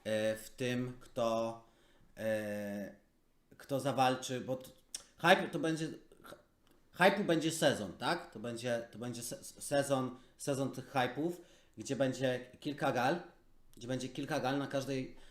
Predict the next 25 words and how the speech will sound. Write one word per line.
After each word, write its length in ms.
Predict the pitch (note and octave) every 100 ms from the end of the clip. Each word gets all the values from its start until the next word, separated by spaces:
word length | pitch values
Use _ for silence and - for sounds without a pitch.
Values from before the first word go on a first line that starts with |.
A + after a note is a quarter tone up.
| -
na 80 | A#2
każdej 340 | D3 C#3 C#3
gali 220 | B2+ C#3
będą 280 | C3+ B2+ B2
walczyć 460 | B2+ C3 C3+ B2 -
inni 240 | B2 C3
ludzie. 380 | A#2+ A#2 C3 E3+ - - - - - - - - - - - -
E, 360 | B2 A#2 A#2 A#2
i 160 | A#2 B2
potem 240 | C#3 E3
będzie 220 | D#3 C#3
finałowa, 680 | C#3+ C3+ C3 C#3 D3 D3 -
potem 220 | C3 C3 C3
będzie 200 | B2+ B2+
finałowa 720 | B2+ B2 B2+ C3 C3 A#2 -
gala, 380 | G2+ B2+ B2+ C3
gdzie, 600 | A2+ G#2+ A2 A2+ A2+ A2+ - -
e, 600 | G#2 G#2 G#2 G#2 G#2 G#2+ A2 - _ _ _ _ _
gdzie 160 | G#2+ B2
osoby, 300 | C3 C#3+ C#3
które 280 | - B2+ B2
między 280 | B2+ B2+ B2+
innymi 260 | B2+ B2+
wy 140 | A#2+ A#2
będziecie 500 | B2 G#2+ - A#2+